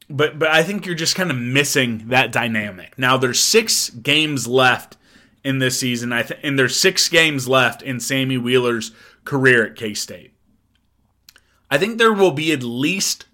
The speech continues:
one game, uh, amongst those six where Sammy Wheeler just goes off for, like, eighty to a hundred yards and a touchdown. Um, 'cause he has that in him. We, we've seen the big plays from him, and we, we, we've seen a few catches from him this season.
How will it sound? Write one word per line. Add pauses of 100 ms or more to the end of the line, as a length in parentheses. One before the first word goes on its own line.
one (140)
game, (920)
uh, (200)
amongst
those
six
where
Sammy
Wheeler
just
goes
off
for,
like, (140)
eighty
to
a
hundred
yards
and
a
touchdown. (580)
Um, (800)
'cause
he
has
that
in
him.
We,
we've
seen
the
big
plays
from
him,
and
we,
we,
we've
seen
a
few
catches
from
him
this
season.